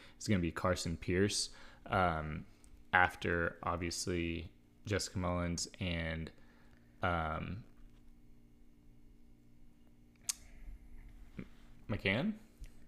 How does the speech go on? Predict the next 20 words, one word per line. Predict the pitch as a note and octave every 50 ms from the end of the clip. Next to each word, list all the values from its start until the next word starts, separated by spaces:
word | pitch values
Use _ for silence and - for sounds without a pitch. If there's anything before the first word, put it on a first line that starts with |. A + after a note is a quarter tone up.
| - - - - - - - - - - - - - - - - - - - - -
I'm | - F#2+ F2
sorry. | - - F2+ E2+ E2+ E2+ E2+ F2+ - - - -
I'm | - G#2+ F#2
blanking | E2+ F#2 F2+ F2 - - F2+ E2+
on | E2+ E2+
first | - - F2+ E2+ - -
name. | F2+ F2 F2 F2 F2+ - - - -
Could | - G#2+ G2
you | G2
pull | F2 - G#2+ G2+
that? | G2 G#2 G#2 G2+ - - - - - - - - - -
But | - B2 A#2 A2 - - -
either | - B2+ A2+ G#2+ G2+
way, | G2 F#2 F2 F2 F2
it | - - -
looks | A#2 A2+ - -
like | C3+ C3
she's | - - B2 A2+ A2
gonna | A#2 A2 G#2+
be | G#2+ G#2+ G#2 G#2 G#2 G2+ G2 - -